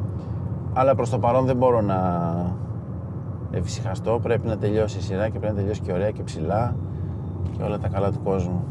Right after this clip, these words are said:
Γι' αυτό λοιπόν και εγώ τώρα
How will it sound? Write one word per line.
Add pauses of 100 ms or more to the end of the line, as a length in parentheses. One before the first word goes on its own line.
(200)
Γι'
αυτό
λοιπόν
και
εγώ (1300)
τώρα